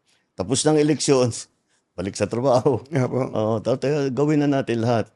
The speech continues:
Speaker 1: With the new lessons learned. Oo,
Speaker 2: Papasok
Speaker 1: eh,
Speaker 2: na po kayo sa, sa second half, <laughs> kumbaga sa basketball, no? Papasok na sa
Speaker 1: <laughs>
Speaker 2: second half. Ah, binabanggit nyo kanina yung mga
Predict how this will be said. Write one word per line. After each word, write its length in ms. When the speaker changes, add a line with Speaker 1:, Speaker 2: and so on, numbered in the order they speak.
Speaker 1:
With 360
the 120
new 220
lessons 560
learned. 440
Oo, 260
Speaker 2:
Papasok 300
Speaker 1:
eh, 60
Speaker 2:
na 100
po 160
kayo 240
sa, 560
sa 200
second 400
half, 220
<laughs> 60
kumbaga 260
sa 160
basketball, 560
no? 180
Papasok 440
na 120
sa 260
Speaker 1:
<laughs> 40
Speaker 2:
second 320
half. 320
Ah, 540
binabanggit 640
nyo 80
kanina 400
yung 220
mga 280